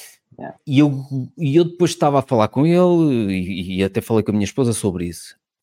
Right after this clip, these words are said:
Speaker 2: E eu gosto, até, até lhe chamei o, vamos aqui assumir, vai, a partir de
Speaker 1: Uhum.
Speaker 2: hoje, um princípio da desproporcionalidade.
Speaker 1: Uhum.
Speaker 2: As coisas que eu adoro ter, e chamo-lhe coisas exatamente porque são coisas,
Speaker 1: Coisas.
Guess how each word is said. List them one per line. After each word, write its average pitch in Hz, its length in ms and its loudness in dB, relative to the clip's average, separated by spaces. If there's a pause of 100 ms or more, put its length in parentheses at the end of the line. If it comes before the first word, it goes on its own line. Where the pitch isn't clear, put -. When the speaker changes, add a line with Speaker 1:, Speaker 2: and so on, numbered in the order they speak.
(140)
Speaker 2:
E 113 120 0
eu 139 100 4
gosto, 185 760 0 (140)
até, - 300 -2
até 135 220 2
lhe 123 220 2
chamei 127 480 2
o, 104 520 -4 (440)
vamos 123 460 -4
aqui 123 260 2
assumir, 101 500 0 (320)
vai, 82 360 -8
a 92 40 -8
partir 110 260 -2
de 95 80 2
Speaker 1:
Uhum. 85 60 2
Speaker 2:
hoje, 85 140 -8
um 127 140 0
princípio 120 540 0
da 113 120 2
desproporcionalidade. 127 1300 0 (720)
Speaker 1:
Uhum. 82 400 -8 (1600)
Speaker 2:
As - 200 -4
coisas 190 580 2
que - 220 -2
eu 156 160 6
adoro 110 340 2
ter, 90 380 -6
e 113 80 -8
chamo-lhe 123 320 2
coisas 113 440 2
exatamente 120 580 2
porque - 180 -10
são 117 140 -4
coisas, 92 600 -6
Speaker 1:
Coisas. 82 380 -6